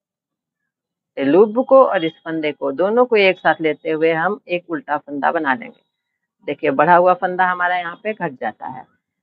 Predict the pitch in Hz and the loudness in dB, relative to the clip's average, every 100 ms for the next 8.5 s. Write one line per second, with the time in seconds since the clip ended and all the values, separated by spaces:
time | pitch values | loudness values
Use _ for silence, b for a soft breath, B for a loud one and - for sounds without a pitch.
0 | _ 156 160 160 160 156 160 240 - _ | _ 0 2 2 0 -2 2 0 -2 _
1 | _ _ 160 135 - - _ _ _ _ | _ _ -10 -10 -12 -20 _ _ _ _
2 | - 254 277 _ _ _ _ _ _ _ | 4 4 4 _ _ _ _ _ _ _
3 | _ _ _ _ _ - 156 233 240 233 | _ _ _ _ _ -6 6 6 6 4
4 | 233 170 175 151 143 147 156 180 208 196 | 4 4 2 -2 -2 -2 0 0 -2 -10
5 | _ _ _ _ b b _ _ - - | _ _ _ _ b b _ _ -2 0
6 | - - _ _ _ - 156 175 196 226 | 0 -8 _ _ _ -10 -4 -2 0 0
7 | 226 175 160 160 156 135 165 196 202 208 | 0 -4 -2 -2 -2 -2 2 4 2 0
8 | 208 220 - 175 | -2 -4 -2 -4